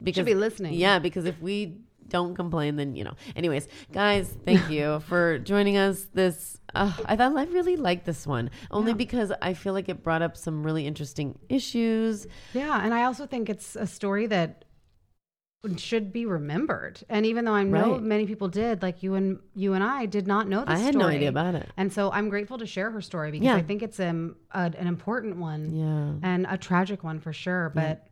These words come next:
Speaker 2: I, I think that it's an important story to share about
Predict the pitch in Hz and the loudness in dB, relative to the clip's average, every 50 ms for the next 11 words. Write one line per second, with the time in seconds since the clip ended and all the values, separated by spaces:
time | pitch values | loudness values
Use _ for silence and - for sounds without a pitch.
0 | _ _ - 196 185 180 - - - 185 175 - 185 175 170 185 170 175 - - | _ _ -4 -4 -4 -4 -4 -6 -6 -4 -4 -4 -6 -6 -6 -8 -8 -8 -12 -20
1 | - _ _ _ _ _ _ _ _ _ _ _ _ - 214 190 - - 190 180 | -20 _ _ _ _ _ _ _ _ _ _ _ _ -6 -6 -6 -6 -6 -6 -4
2 | 180 175 170 190 185 170 180 175 - 185 180 180 165 165 - - 170 165 156 151 | -4 -4 -4 -4 -6 -6 -8 -8 -8 -6 -6 -6 -6 -8 -6 -6 -4 -4 -4 -6
3 | 147 - - 170 170 165 160 160 156 156 - - | -8 -10 -8 -4 -2 0 0 0 -2 -4 -6 -12